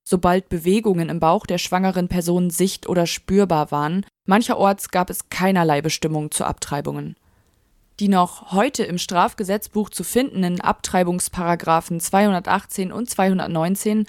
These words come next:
wurden erst zur Gründung des Deutschen Reichs, also achtzehnhunderteinundsiebzig, eingeführt. Aufgrund neuer wissenschaftlich-rationaler Rechtstheorien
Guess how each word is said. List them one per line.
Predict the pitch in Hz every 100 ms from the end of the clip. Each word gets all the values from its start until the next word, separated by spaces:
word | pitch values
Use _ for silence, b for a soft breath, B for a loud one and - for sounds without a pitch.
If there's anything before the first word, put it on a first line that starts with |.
| B B B
wurden | 202 247
erst | 240 190 202 -
zur | 202
Gründung | 190 208 202 202
des | 185 -
Deutschen | 185 185 - 180
Reichs, | 151 151 156 -
also | - 170 165
achtzehnhunderteinundsiebzig, | - 180 - 175 170 170 - 180 175 160 147 - - 151
eingeführt. | - 151 - - - - - _ _ _
Aufgrund | 175 180 - 202 285 -
neuer | 202 190 220 214 180
wissenschaftlich-rationaler | 202 - 233 196 202 - 196 196 185 180 185 175 185 196 180 - -
Rechtstheorien | 226 - - - 180 170 180 214